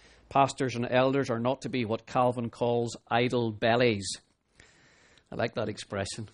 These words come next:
when you come across it. Idle bellies. We are not to be idle bellies, but to work hard, to warn people where needed, and to exercise oversight in the Lord.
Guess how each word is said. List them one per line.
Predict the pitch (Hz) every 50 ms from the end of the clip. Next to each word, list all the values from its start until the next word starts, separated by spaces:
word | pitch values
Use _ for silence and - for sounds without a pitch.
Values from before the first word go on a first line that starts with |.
| _
when | - -
you | 107
come | - - 113 107
across | 104 - - 107 101 - -
it. | 110 - _ - - - _ _ - - - - - - - - _ _ -
Idle | - 110 113 110 113 107
bellies. | 95 - 104 101 101 104 107 107 101 90 - - - - - _ _ _ _ _ _ _ _ _ _ _ -
We | 131 113
are | 110 110
not | 117 139 156 -
to | -
be | 151 151 -
idle | - 127 131 131 131 127 120
bellies, | 107 - 117 110 117 120 120 120 110 107
but | - 113 - -
to | 123 117
work | 110 110 131 135 147 156 - -
hard, | - 143 135 131 131 131 135 139 143 - - - _ _ _ -
to | - 110
warn | 104 101 104 107 110 123 131 143 147 151 151 156 160 151 - _ _ _
people | - 139 135 - 139
where | - 139 135 135 131
needed, | 139 143 147 143 135 -
and | - 110 101 -
to | - - -
exercise | 107 - - - - 107 - - 107 101 101 101 98 95 - - -
oversight | 110 101 104 104 101 - - 101 92 92 95 - - _ -
in | 101 87 85
the | 85 82
Lord. | 82 80 80 85 87 90 90